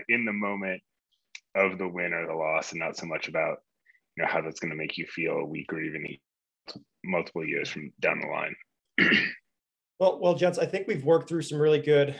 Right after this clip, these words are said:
Speaker 2: emotional issues here. I feel like we've built some resilience, and, uh, when we face tough times in the future, we can come back to this conversation. And, uh, Chris and Matt, I just wanna encourage you to bottle up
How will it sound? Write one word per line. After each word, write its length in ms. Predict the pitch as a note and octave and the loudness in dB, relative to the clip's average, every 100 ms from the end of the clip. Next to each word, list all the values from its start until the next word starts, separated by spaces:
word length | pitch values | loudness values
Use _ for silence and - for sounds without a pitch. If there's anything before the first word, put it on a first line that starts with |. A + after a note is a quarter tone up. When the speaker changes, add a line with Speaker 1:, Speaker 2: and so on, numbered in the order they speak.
| - | -10
Speaker 2:
emotional 500 | D3 C#3+ C#3+ D3+ C3+ | -2 0 0 0 0
issues 360 | C#3 C3+ D3+ C#3 | 0 -2 -6 -2
here. 320 | D#3+ E3 D#3+ | 2 2 2
I 80 | C3+ | -4
feel 200 | - D3+ | 0 2
like 120 | C#3+ | 2
we've 160 | C#3 C3 | -4 0
built 220 | C#3+ C#3 | 0 0
some 140 | D3 | -4
resilience, 800 | C3+ A#2+ B2+ B2 C3+ C#3+ - - - | -4 -4 -2 0 0 -2 -4 -12 -10
and, 280 | B2+ B2 B2 | -8 -6 -4
uh, 260 | A#2+ B2 - - | -4 -4 -6 -8
when 120 | B2+ | -8
we 100 | B2+ | -6
face 280 | - B2+ - | -4 -4 -2
tough 180 | D3 | -4
times 240 | - C3 B2 | -2 -6 -6
in 60 | |
the 60 | B2 | -10
future, 320 | - C3 C#3 | -10 -10 -8
we 100 | B2+ | -10
can 180 | B2+ B2+ | -10 -12
come 120 | A#2+ | -10
back 220 | B2 A#2 - | -6 -6 -6
to 60 | |
this 120 | A2+ | -10
conversation. 840 | - B2+ B2 - A#2+ G#2+ - C3 C3 _ _ _ _ | -8 -10 -10 -8 -6 -6 -8 -12 -14 _ _ _ _
And, 280 | C#3 B2+ B2 | 0 2 0
uh, 120 | A#2+ | -2
Chris 260 | - D#3+ D3 | 2 0 2
and 80 | |
Matt, 180 | C3+ C3 | 2 2
I 60 | B2+ | 0
just 180 | - - | -2 -4
wanna 300 | C3+ B2 - | -2 -2 -2
encourage 360 | C#3+ C#3 C3+ | -4 0 0
you 80 | C#3 | -2
to 60 | C3+ | -4
bottle 400 | - B2+ B2 B2+ | 0 2 2 0
up 200 | B2 | 0